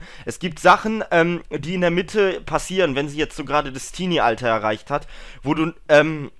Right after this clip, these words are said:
natürlich in der Zukunft keine Antwort hast, aber die Zukunft, äh, die Antwort eher in der Vergangenheit findest. Das hätte anders nicht funktioniert, Leute. Und wie soll, äh, zum Beispiel, äh, die kleine, äh, die kleine Jodie sterben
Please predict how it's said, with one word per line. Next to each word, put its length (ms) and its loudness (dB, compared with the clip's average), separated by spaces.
natürlich 460 0
in 80 0
der 100 4
Zukunft 480 -6
keine 240 0
Antwort 380 -2
hast, 180 -6
aber 140 -4
die 80 -4
Zukunft, 440 -10
äh, 140 6
die 120 0
Antwort 320 0
eher 140 0
in 80 0
der 80 2
Vergangenheit 560 -4
findest. 320 -10
Das 200 -4
hätte 260 -4
anders 320 0
nicht 140 -6
funktioniert, 560 -2
Leute. 380 -4
Und 440 0
wie 440 0
soll, 560 6
äh, 180 6
zum 180 -6
Beispiel, 500 2
äh, 400 2
die 160 -12
kleine, 1200 2
äh, 40 -20
die 120 -14
kleine 300 2
Jodie 500 0
sterben 640 4